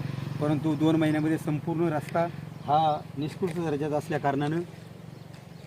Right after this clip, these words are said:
संपूर्ण दुरावस्थेत झालेला आहे. आणि याचा निश्चितच आमच्या गंगापूर बुद्रुक असेल, खुर्द असेल, आपटी असेल, पंचक्रोशीतले वाड्यावस्त्या असतील, आमच्याकडे ट्रायबल एरिया आहे आणि साधारणतः सहा सात हजार लोकसंख्या या ठिकाणी दोन्ही गावाची आहे. विद्यार्थी या ठिकाणी दोन अडीचशे विद्यार्थी बाहेरगावी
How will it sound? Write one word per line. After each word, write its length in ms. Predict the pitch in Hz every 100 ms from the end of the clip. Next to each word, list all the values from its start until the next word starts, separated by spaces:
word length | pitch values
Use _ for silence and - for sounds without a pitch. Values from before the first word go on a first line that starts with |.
| -
संपूर्ण 420 | 151 131 151 160
दुरावस्थेत 420 | 147 151 147 -
झालेला 340 | 127 135 143 147
आहे. 220 | 135 165
आणि 380 | 170 - - 135
याचा 180 | 135 151
निश्चितच 440 | 151 - 165 156
आमच्या 280 | 147 143 156
गंगापूर 420 | 143 143 143 151
बुद्रुक 360 | 139 135 147 151
असेल, 240 | - 156 -
खुर्द 200 | 147 143
असेल, 240 | 139 156
आपटी 260 | 135 - 160
असेल, 220 | 139 160
पंचक्रोशीतले 680 | 147 151 135 143 135 139 147
वाड्यावस्त्या 500 | 139 135 139 - 147
असतील, 280 | 127 170 120 - - - -
आमच्याकडे 360 | 127 139 143 156
ट्रायबल 380 | 147 143 151
एरिया 240 | 170 156 143
आहे 180 | 117 101 - - -
आणि 120 | 127
साधारणतः 720 | 127 139 147 151 139 156 151 147 135 - - -
सहा 140 | 147 147
सात 220 | 160 139
हजार 300 | 131 151 143
लोकसंख्या 560 | 151 143 - 151 147
या 60 | 143
ठिकाणी 440 | 127 123 151 151
दोन्ही 260 | 143 143 151
गावाची 340 | 139 139 -
आहे. 220 | 143 131 156
विद्यार्थी 540 | 151 131 127 151 160
या 80 | 147
ठिकाणी 240 | 135 143
दोन 160 | 139 139
अडीचशे 220 | 135 156
विद्यार्थी 420 | 127 139 127 147
बाहेरगावी 500 | 131 131 135 139 151